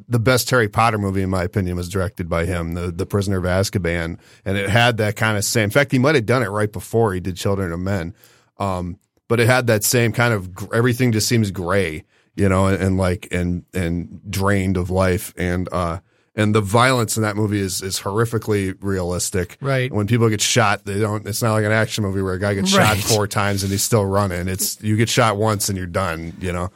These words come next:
Speaker 2: Well, I remember, like, Clive Owen, there's that scene where they escape from that, that, that crooked cop who's, he's, like, shooting him down that, he's, they're, he's shooting at him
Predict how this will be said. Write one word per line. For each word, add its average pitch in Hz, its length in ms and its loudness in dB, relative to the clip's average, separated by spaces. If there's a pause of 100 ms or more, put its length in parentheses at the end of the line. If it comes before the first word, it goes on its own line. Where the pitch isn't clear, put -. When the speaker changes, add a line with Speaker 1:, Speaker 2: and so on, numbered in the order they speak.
(140)
Speaker 2:
Well, 165 100 0
I 160 80 4
remember, 160 300 4
like, 139 160 0
Clive 147 340 2
Owen, 139 240 2
there's 123 140 0
that 131 200 -2
scene 147 380 0
where 120 340 2 (800)
they 135 240 0
escape 123 480 0
from 127 240 0
that, 120 260 0 (200)
that, 120 200 -2 (220)
that 123 260 -4 (400)
crooked 131 420 0
cop 131 360 -2 (400)
who's, 135 360 0 (140)
he's, 151 260 0
like, 143 160 0
shooting 160 320 2
him 143 120 4
down 143 180 4
that, 151 140 0
he's, 151 260 -4
they're, 160 140 2
he's 147 240 -2
shooting 180 420 2
at 135 140 2
him 131 200 -4